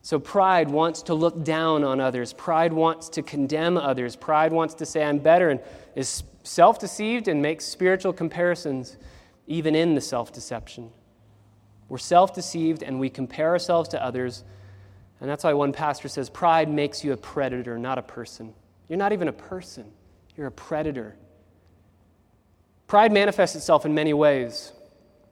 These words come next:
Let me give you a couple verses. You can look these up on your own time. Daniel chapter four, verse thirty.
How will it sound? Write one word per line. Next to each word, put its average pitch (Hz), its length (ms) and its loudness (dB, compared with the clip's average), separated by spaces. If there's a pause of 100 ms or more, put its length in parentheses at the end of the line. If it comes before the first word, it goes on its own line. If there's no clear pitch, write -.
(680)
Let 165 80 -4
me 185 80 2
give 185 140 0
you 180 80 0
a 151 40 -2
couple 156 240 2
verses. 139 420 -2
You 143 60 -4
can 147 160 -4
look 147 160 -4
these 143 160 -4
up 139 120 0
on 135 120 -2
your 127 120 -2
own 131 120 -4
time. 131 160 -6
Daniel 165 260 0
chapter 147 300 -2
four, 156 260 0
verse 139 280 -4
thirty. 165 520 0